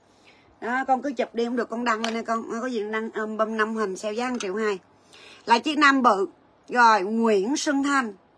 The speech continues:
Mười lăm ba tám bốn, sale một hai, chốt đúng một người thôi mấy chị. Rồi, em chốt mấy chị, mười hai một bốn bốn. Đây, bên hông nè.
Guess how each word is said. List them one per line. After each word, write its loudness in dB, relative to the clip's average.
Mười 0
lăm 2
ba 4
tám 2
bốn, 0
sale -6
một -2
hai, -2
chốt -8
đúng -2
một -2
người 0
thôi -6
mấy -6
chị. -8
Rồi, 6
em -6
chốt 6
mấy 6
chị, 4
mười 0
hai 4
một 4
bốn 4
bốn. 6
Đây, 0
bên -4
hông -2
nè. -10